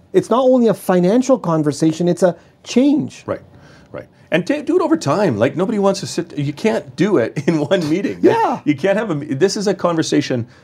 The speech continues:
Speaker 2: that it's a process, right? And,
Speaker 1: Correct.
Speaker 2: and it's, so if you don't want to be a burden, there's lots of things you can do. There's lots of details that you can put in place, take care of, and communicate to the right people, right? And, and it doesn't have to be all the details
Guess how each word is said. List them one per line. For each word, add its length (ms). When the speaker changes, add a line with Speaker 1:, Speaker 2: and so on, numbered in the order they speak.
Speaker 2:
that 260
it's 200
a 40
process, 640
right? 200
And, 80
Speaker 1:
Correct. 380
Speaker 2:
and 160
it's, 280
so 100
if 80
you 60
don't 120
want 120
to 40
be 100
a 60
burden, 440
there's 180
lots 300
of 100
things 280
you 100
can 160
do. 160
There's 220
lots 320
of 80
details 720
that 280
you 80
can 200
put 180
in 80
place, 320
take 320
care 260
of, 220
and 140
communicate 520
to 60
the 80
right 320
people, 460
right? 320
And, 240
and 200
it 60
doesn't 220
have 140
to 60
be 100
all 120
the 100
details 600